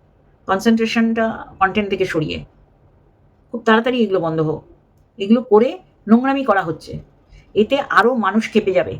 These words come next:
হ্যাঁ, বাচ্চার বাবার প্রতি, কারণ বাচ্চার বাবাকে প্রোটেক্ট করা হচ্ছে না, বাচ্চার বাবার কাছ থেকে সবাই সরে যাক, এইটা করা হচ্ছে। হ্যাঁ, ঠিক, আমি ইপসিতাকে বলছি, এটা করে মানুষের মন ওখান থেকে ঘুরিয়ে দেওয়া হচ্ছে।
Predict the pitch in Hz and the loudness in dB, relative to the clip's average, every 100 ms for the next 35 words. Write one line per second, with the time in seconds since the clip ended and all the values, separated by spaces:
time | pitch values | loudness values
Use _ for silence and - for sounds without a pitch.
0 | - - _ - _ - - - 151 131 | -16 -20 _ -20 _ -20 -14 -4 -4 -2
1 | 185 185 165 156 151 156 - - _ _ | -2 0 0 -2 -4 -6 -8 -16 _ _
2 | _ _ _ 208 226 302 330 _ _ _ | _ _ _ 0 2 -2 -10 _ _ _
3 | 180 190 240 190 190 196 269 - _ _ | -6 0 2 2 0 -2 -6 -6 _ _
4 | - 208 247 233 208 185 - 160 180 180 | -4 -2 0 0 0 0 -6 -6 -4 -2
5 | - 175 175 208 220 - - - 175 190 | 0 0 2 0 -2 -14 -20 -6 -6 -2
6 | 220 233 226 240 226 220 247 294 - - | -2 0 0 -2 2 2 2 -4 -8 -4
7 | 196 190 160 160 156 - 147 - _ _ | -2 0 0 -2 -6 -10 -14 -16 _ _
8 | _ - 156 131 - _ _ - 180 - | _ -10 -6 -6 -10 _ _ 0 0 -2
9 | - 180 180 190 165 156 - - - _ | -8 -8 -6 -4 -4 -4 -6 -10 -18 _
10 | _ _ - 160 202 202 190 208 294 403 | _ _ -8 -2 0 0 4 4 4 -4
11 | - - _ 139 160 170 220 - 254 170 | -16 -20 _ -2 0 2 0 0 0 0
12 | 208 269 269 - 185 185 170 156 165 156 | -2 -2 -6 -4 -4 -2 0 0 0 -2
13 | 151 151 151 - | -2 -2 -4 -8